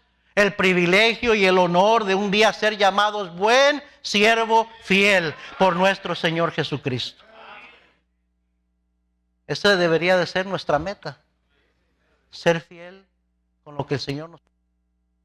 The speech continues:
Cada uno de nosotros tenemos nuestra propia carrera que correr, nuestro propio ministerio donde el Señor nos ha puesto a servir.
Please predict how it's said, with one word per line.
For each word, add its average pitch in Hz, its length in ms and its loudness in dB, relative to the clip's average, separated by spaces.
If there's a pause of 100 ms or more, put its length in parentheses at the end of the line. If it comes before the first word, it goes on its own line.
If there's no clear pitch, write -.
(1900)
Cada 165 240 4
uno 180 160 -4
de 175 80 -2
nosotros 160 920 -8
tenemos 139 540 -4
nuestra 123 340 -10
propia 139 300 -8
carrera 139 460 -6
que 143 200 -16 (400)
correr, 110 360 -6 (840)
nuestro 135 380 -2
propio 147 340 -2
ministerio 143 640 -6
donde 127 240 -10
el 120 40 -12
Señor 135 260 -8
nos 135 180 -8
ha 131 160 -4
puesto 151 500 -6
a 120 180 -4
servir. 107 480 -14